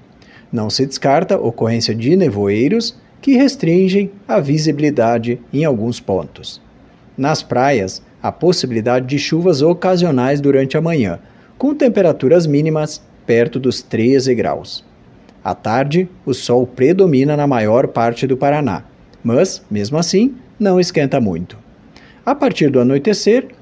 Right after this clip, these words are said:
esfria rápido em todos os setores, situação muito comum quando há atuação de massas de ar frio.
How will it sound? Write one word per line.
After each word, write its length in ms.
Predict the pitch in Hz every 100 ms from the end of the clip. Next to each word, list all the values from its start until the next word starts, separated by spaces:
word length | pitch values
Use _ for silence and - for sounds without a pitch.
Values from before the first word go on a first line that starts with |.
| -
esfria 460 | - - 143 147
rápido 480 | 117 113 127 - 143
em 100 | 117
todos 280 | 110 110 110
os 140 | 120
setores, 560 | - 214 175 160 226 - - - -
situação 560 | - 214 202 180 208 180
muito 420 | 139 180 226 269
comum 420 | 254 180 151 175 - - -
quando 320 | 233 226 160
há 120 | 143
atuação 580 | 147 - 190 190 143 139
de 140 | 139
massas 380 | 127 113 110 117
de 80 | 113
ar 100 | 110
frio. 320 | - 107 78